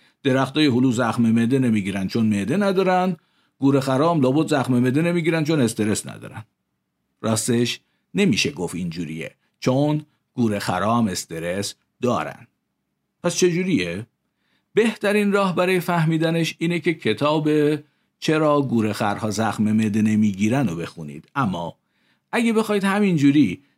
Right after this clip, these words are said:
در یه حد مختصر در مورد استرس و نتایجش یه آماری داشته باشید، راهش همین کاریه که الان دارید می‌کنید. یعنی شنیدن همین قسمت از پادکست مهرنگیز.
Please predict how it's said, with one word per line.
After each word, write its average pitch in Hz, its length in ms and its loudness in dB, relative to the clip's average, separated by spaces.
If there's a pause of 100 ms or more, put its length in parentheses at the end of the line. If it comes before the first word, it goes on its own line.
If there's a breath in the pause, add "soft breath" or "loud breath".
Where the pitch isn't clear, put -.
در 165 180 -2
یه 185 140 0
حد 170 220 -2
مختصر 127 680 0
در 120 220 -2
مورد 139 240 2
استرس 123 640 -2
و 110 120 0
نتایجش 113 800 0
یه 147 100 0
آماری 113 480 2
داشته 113 320 -2
باشید، 151 440 -2 (320)
راهش 139 680 0 (240)
همین 131 380 2
کاریه 131 360 2
که - 200 -2
الان 92 240 -6
دارید 82 300 -8
می‌کنید. 78 440 -12 (460)
یعنی 117 600 0 (200 soft breath)
شنیدن 104 640 0
همین 175 420 0
قسمت 127 420 0
از 123 220 -2
پادکست 120 640 -4
مهرنگیز. 78 1080 -4